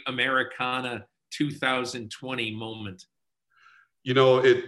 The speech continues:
Speaker 2: it really was. If, if people wanna know what the general manager of a football team does after, you know, uh, you know, we signed Tom Brady and, you know, had traded for Gronk and then draft, move up and take Tristan Wirfs,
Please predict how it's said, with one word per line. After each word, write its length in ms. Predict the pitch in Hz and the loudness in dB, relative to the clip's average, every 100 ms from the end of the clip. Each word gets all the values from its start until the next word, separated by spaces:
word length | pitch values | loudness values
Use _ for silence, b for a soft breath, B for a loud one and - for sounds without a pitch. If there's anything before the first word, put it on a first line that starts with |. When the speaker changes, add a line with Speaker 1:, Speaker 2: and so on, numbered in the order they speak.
| - | 4
Speaker 2:
it 220 | 127 123 | 6 6
really 220 | 139 143 | 4 6
was. 200 | 127 117 | 6 4
If, 260 | 120 120 - | 2 0 -4
if 160 | 127 | -6
people 280 | 131 180 180 | -2 0 2
wanna 200 | 147 131 | 4 6
know 300 | 123 123 120 | 6 6 6
what 140 | 120 117 | 6 2
the 60 | |
general 340 | 95 120 117 107 | 0 2 2 2
manager 560 | 104 107 95 107 107 | 2 2 0 -2 0
of 120 | 101 | 0
a 60 | 95 | -2
football 400 | 95 117 104 104 | -2 0 2 0
team 260 | - 107 95 | 0 -4 0
does 380 | 98 98 92 | 0 2 0
after, 560 | 92 98 95 101 95 92 | -2 -4 -2 2 2 2
you 80 | 95 | 0
know, 460 | 92 92 90 87 - | 0 0 -2 -4 -6
uh, 40 | |
you 160 | 92 90 | -4 -2
know, 40 | |
we 80 | 90 | -4
signed 300 | - 117 110 | -4 -4 -2
Tom 240 | 113 110 | -2 -2
Brady 480 | 90 95 95 95 95 | 0 2 2 2 2
and, 160 | 95 92 | 0 0
you 80 | 90 | -2
know, 260 | 92 92 113 | -2 -4 -6
had 200 | 90 95 _ | -10 -12 _
traded 260 | - 101 101 | -4 -2 -2
for 120 | 95 | -6
Gronk 400 | 90 90 95 92 | -4 -2 -2 -2
and 100 | 90 | -2
then 220 | 92 90 _ _ | -2 -2 _ _
draft, 380 | 101 101 101 98 | -4 -2 -2 -2
move 180 | 113 | -2
up 200 | 95 101 92 | 0 -4 -6
and 100 | - | -6
take 180 | 92 | -8
Tristan 380 | - 113 - 95 | -6 -8 -4 -2
Wirfs, 300 | 95 98 95 | 2 2 0